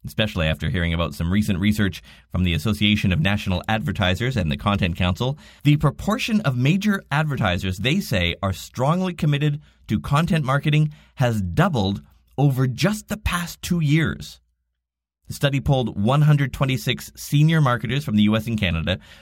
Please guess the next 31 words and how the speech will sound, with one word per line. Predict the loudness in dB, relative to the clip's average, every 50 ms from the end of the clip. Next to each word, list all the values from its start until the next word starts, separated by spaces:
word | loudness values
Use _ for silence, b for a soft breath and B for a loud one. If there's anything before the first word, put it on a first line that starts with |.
| B B
who | B 2
work | 2 2 2 0 0
for | -2 -2
brands | 0 0 0 0 0 -2 -2
with | -2 -4 -4 -2
average | -2 -4 -2 -2 -2 -2 -2
revenue | 0 0 2 2 4 4 4 4 4
of | 2 0
about | 0 -2 -2 -2 -2 -2
eight | -2 -2 -2 -2
billion | -2 0 2 2 2 2
dollars. | 2 2 0 -2 -4 -8 -8 -8
So | -4 -4 -4
we're | -4 -4
talking | -6 -6 -6 -4 -2 -2 -2 -2 -2
big | -2 -4 -2 0
brands | 0 0 0 0 -2 -4 -2
here. | -2 -2 -2 -2 -4 -6 _ _ _ _ _ _ _ _ _ -6 -2
Fifty-two | -2 -2 0 -2 -2 0 0 0
percent | 0 0 -2 0 0 0 0 0 -2 -4 -10 b b b b b b
said | b -2 0 2
their | 2 2 2
brand | 2 2 2 2 2 2 0 0
is | -2 -2 0 0
now | 2 2 2 2 0
strongly | -2 -4 -4 -2 0 2 2 2 2 2 0
committed | -2 -2 -2 -2 0 -2 -2 -4
to | -4 -4
content | -2 -2 -2 -2 -2 -4 -2
marketing. | -2 -2 -2 -2 -2 -2 -4 -4 B B B B B
That's | B -4 -4 -4